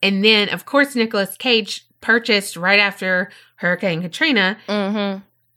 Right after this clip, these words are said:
Speaker 1: But then just a few years later, he lost the home because of bankruptcy. And then his career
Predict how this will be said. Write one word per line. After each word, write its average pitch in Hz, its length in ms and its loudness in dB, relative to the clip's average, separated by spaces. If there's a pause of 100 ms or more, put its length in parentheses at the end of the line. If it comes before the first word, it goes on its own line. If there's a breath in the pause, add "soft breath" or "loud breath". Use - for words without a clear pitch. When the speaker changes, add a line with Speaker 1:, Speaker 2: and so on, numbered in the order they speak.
Speaker 1:
But 208 200 -2
then 226 460 4 (120)
just 202 260 -4
a 196 60 -4
few 220 340 0
years 214 400 -2
later, 262 580 4
he 202 280 -4
lost 247 540 2
the 208 120 2
home 202 400 -2
because 185 320 -4
of 165 140 -4
bankruptcy. 226 840 -2 (880 soft breath)
And 208 180 2
then 262 160 6
his 240 200 -2
career 247 640 0